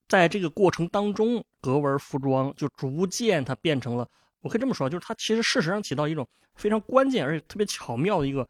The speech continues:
民族认同的作用啊。这个就是要说到一七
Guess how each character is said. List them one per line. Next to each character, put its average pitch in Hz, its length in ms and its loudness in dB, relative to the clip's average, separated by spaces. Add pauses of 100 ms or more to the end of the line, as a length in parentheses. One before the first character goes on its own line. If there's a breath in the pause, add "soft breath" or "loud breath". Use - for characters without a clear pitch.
(180)
民 151 220 0
族 190 180 -4
认 262 160 2
同 117 140 -4
的 110 80 -4
作 110 180 -10
用 107 140 -12
啊。 - 80 -18 (340)
这 285 180 2
个 139 120 0
就 139 120 -2
是 127 200 -4
要 131 100 -4
说 175 240 -4
到 147 100 0
一 180 120 -6
七 190 340 -4